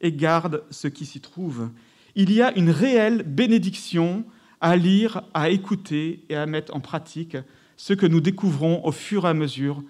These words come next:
depuis le début que nous prenons les livres, les, le livre de l'Apocalypse.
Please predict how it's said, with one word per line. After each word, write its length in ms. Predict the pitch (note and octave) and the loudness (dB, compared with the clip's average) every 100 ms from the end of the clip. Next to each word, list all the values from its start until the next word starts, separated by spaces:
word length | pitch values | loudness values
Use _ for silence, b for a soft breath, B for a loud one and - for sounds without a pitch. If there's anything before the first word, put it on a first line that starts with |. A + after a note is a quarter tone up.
| B B B | B B B
depuis 520 | C3+ C3+ - C#3+ C#3 E3 | -8 -8 -6 -8 -6 -8
le 140 | C#3+ C3+ | -6 -4
début 240 | C#3 D3+ | -4 -6
que 100 | D#3+ | -4
nous 80 | C#3 | -6
prenons 400 | C#3 C3 C3+ E3 - _ - - | -2 -2 -2 -4 -12 _ -20 -12
les 260 | C3 C3 | -8 -6
livres, 480 | B2+ B2+ C#3 D3+ C#3+ D3 | -8 -8 -10 -8 -8 -4
les, 240 | C#3 C3 | -2 0
le 100 | C#3 | 0
livre 140 | D#3 | 0
de 40 | C#3+ | 0
l'Apocalypse. 580 | C#3 C#3+ E3 G3+ - | -2 -2 -4 -6 -8